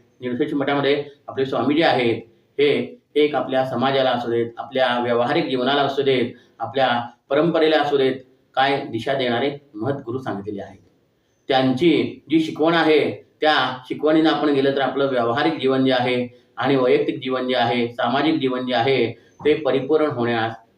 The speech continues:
उत्तम रीतीनं मदत प्राप्त होते. म्हणून गुरुच्या प्रति कृतज्ञता व्यक्त करण्याचा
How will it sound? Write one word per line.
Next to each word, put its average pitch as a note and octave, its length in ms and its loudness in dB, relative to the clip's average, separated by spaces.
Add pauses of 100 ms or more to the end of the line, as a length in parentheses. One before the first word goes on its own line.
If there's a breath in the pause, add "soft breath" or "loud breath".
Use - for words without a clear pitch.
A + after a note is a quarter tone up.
उत्तम D3+ 480 0
रीतीनं B2 420 -2 (120)
मदत G#2 240 -8
प्राप्त A2 440 -6
होते. - 400 -6 (300 soft breath)
म्हणून C#3 320 2
गुरुच्या A#2 480 -2
प्रति - 680 -4 (280)
कृतज्ञता B2+ 640 -4
व्यक्त B2 280 -2
करण्याचा A#2+ 680 -2